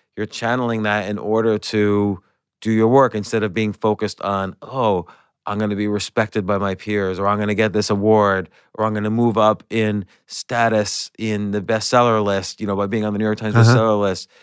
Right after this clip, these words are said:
Speaker 1: You know, there's, there's all these, you, you mentioned that this is a, a, a deep part of us to have, to be drawn to this, this higher energy, and it's kind of pulling at us. But a lot of people are also drawn primally to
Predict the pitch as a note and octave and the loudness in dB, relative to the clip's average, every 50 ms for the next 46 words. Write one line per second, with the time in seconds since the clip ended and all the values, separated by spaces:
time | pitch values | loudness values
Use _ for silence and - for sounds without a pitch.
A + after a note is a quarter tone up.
0 | _ _ B2 C3 C#3 C#3 B2 - B2+ C#3 C3 B2 C#3 C#3 D#3+ E3 D3+ D#3 D3 C#3+ | _ _ -2 0 0 0 0 -2 -2 -2 0 2 4 4 4 4 4 2 2 2
1 | B2+ - - _ _ - - _ _ _ - - B2 A#2 - C3 C3+ C3+ C#3+ D3 | 0 -2 -6 _ _ -20 -20 _ _ _ -10 -6 -6 -4 -2 0 2 2 2 2
2 | C#3+ A2+ A#2 A#2+ G#2+ G#2+ A#2 G2+ A2+ G#2+ A2 G#2+ G#2 - - G2+ G2 F#2 - _ | 2 2 0 0 0 0 -2 -2 0 0 2 2 2 0 0 -2 -2 -2 -4 _
3 | _ _ - - - G1+ G1+ - - - G2+ F2 - A2 G#2+ - - - G#2+ A2 | _ _ -20 -20 -20 -20 -20 -10 -8 -8 -6 -4 -2 -2 -2 -2 0 2 2 4
4 | A2 G#2+ F#2 G2 F#2 F2+ - - F#2 F2+ F#2+ F#2+ F#2+ F#2+ F2 D#2+ - _ _ _ | 4 2 2 0 -2 -2 -4 -8 -6 -2 0 0 0 0 -2 -6 -12 _ _ _
5 | _ _ _ _ _ _ _ _ - - G#2 F#2 F2+ G2 - - G2 G2 G2 G2 | _ _ _ _ _ _ _ _ -16 -14 -12 -10 -10 -10 -8 -6 -4 -4 -4 -4
6 | F#2+ - F#2 G2+ F#2+ - - - _ - G2+ F#2+ - - - G2 G2+ G2 G2 E2+ | -6 -8 -8 -8 -8 -8 -10 -16 _ -16 -16 -14 -12 -6 -2 0 0 0 0 0
7 | G2 G2+ G#2 G#2 F2+ F2+ G2+ G2 F#2 F2 - - - - G2 F#2+ F#2+ F#2 E2 - | -2 -2 -2 -2 -4 -4 -4 -6 -6 -8 -10 -12 -12 -10 -8 -6 -6 -8 -8 -12
8 | _ _ _ _ _ _ _ _ _ _ _ _ - - A#2 A#2 A#2+ A2+ G#2 G2+ | _ _ _ _ _ _ _ _ _ _ _ _ -8 -4 -2 0 0 2 2 2
9 | G2+ G2+ G2 F2+ - - _ _ _ - G2+ A2 A2+ A#2 C3+ C#3+ B2 C3 A#2+ A2+ | 2 2 2 0 -4 -10 _ _ _ -2 2 4 4 6 4 4 2 -2 -2 0
10 | A2+ G#2+ G#2+ A2+ C3 C3 - A2 G2+ E2+ F#2+ G#2 G#2 G2+ G2+ G2+ F#2+ - - - | 2 4 4 4 2 2 0 -4 -4 -2 -2 0 0 0 0 0 -2 -6 -8 -6
11 | G2 F#2+ G2+ G2 G2 G2 G2 G2 G2 G2 G2 F#2 F#2 _ _ _ _ _ _ - | -4 -4 -2 -2 -2 -2 0 0 0 0 -2 -4 -6 _ _ _ _ _ _ -12
12 | - - G#2 G2+ G2+ G2+ F#2+ F#2 E2+ | -6 -4 -2 0 0 0 0 -2 -6